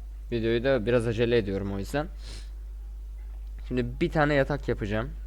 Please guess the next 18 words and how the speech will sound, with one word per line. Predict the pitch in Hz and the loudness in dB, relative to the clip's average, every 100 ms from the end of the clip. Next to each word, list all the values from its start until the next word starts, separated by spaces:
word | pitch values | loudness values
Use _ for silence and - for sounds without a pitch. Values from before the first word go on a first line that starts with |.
| - - - - - | -8 -8 -8 -8 -4
Ee, | 101 98 98 98 98 - - - - - - - - - | -2 0 0 0 -2 -4 -8 -8 -8 -8 -8 -8 -8 -8
kaç | - 147 - | 0 2 2
tane | 117 107 | -2 0
dolap | 98 98 95 | 0 0 0
yapsam? | 104 95 - 117 - - - - - - - - - - - - | -2 -4 -4 -4 -6 -8 -8 -8 -8 -8 -8 -8 -8 -8 -8 -6
İki | 156 175 | -4 2
tane | 151 139 139 | 2 4 4
dolap | 131 131 - | 6 6 4
yapayım. | 101 - 120 - - - - - - - - - - - - - - - - - - - - - - - | -4 -4 -6 -6 -10 -10 -10 -10 -10 -10 -10 -8 -8 -8 -8 -8 -8 -10 -8 -8 -8 -8 -8 -10 -8 -4
Bir | 165 | -2
tane | 147 120 117 | 2 2 2
şundan | - 110 104 | 0 -2 0
yapayım. | 98 95 117 120 151 - - - - - | 0 -4 -4 -4 -6 -8 -8 -8 -8 6
Hatta | - - | 6 6
iki | 117 - | 0 0
tane | 123 113 104 | -2 0 0
bundan | 101 98 | -2 -2
yapayım. | 98 - 123 | -2 -4 -8